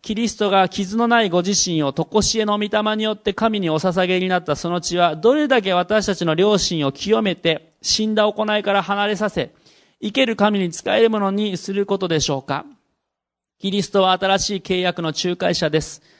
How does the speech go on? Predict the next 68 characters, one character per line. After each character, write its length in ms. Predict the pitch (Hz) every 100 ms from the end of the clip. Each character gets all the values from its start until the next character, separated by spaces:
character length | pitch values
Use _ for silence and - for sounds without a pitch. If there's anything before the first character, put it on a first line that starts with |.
| _
そ 160 | - 185
れ 120 | 180
は 100 | 175
初 320 | - 185 185
め 120 | 196
の 280 | 202 202 - _
契 180 | 190 190
約 240 | 190 190
の 100 | 185
時 180 | 190 170
の 100 | 147
違 160 | 165
反 280 | 156 180 185
か 120 | -
ら 260 | 165 190 165
贖 280 | 170 185 185
い 40 |
出 120 | 185
す 80 | 175
た 100 | 180
め 100 | 151
の 80 | 139
死 200 | - 196
が 100 | 160
実 340 | 135 147 175
現 220 | 175 175 160
し 60 |
て、 200 | 196 - _ - _ _
召 140 | 180
さ 140 | 185 226
れ 100 | 220
た 100 | 202
者 220 | 185 185
た 100 | 180
ち 100 | 160
が 120 | 147
約 240 | 151 165 -
束 220 | 202 -
さ 120 | 196
れ 80 | 180
た 140 | 151
永 180 | 180 190
遠 160 | 190 190
の 80 |
資 160 | 175 196
産 260 | 196 170 170
を 100 | 156
受 160 | 147
け 40 | 147
継 120 | 170
ぐ 80 | 151
た 100 | 151
め 80 | 127
で 100 | -
す。」 280 | - - _ _ _ _ _ _ _ _ _
ね。 300 | 147 135 123 _ _ _ _ _ _ _ _ _ _ _ _ 147
イ 60 |
エ 60 | 147
ス・ 180 | - -
キ 120 | 143
リ 100 | 135
ス 100 | -
ト 100 | 135
は 220 | 147 147 _
傷 340 | - 208 180
の 140 | 196 190
な 220 | 196 190
い、 120 | 135